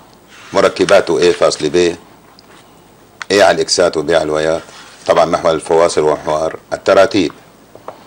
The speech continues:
يمثل هذا الشعاع W العدد العقدي Z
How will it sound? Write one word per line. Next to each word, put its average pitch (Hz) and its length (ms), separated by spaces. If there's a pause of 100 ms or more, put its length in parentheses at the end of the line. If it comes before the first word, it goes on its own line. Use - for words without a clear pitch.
(380)
يمثل 101 600 (400)
هذا 113 300
الشعاع 92 560 (100)
W 90 360 (520)
العدد 98 400
العقدي 90 680 (240)
Z 90 40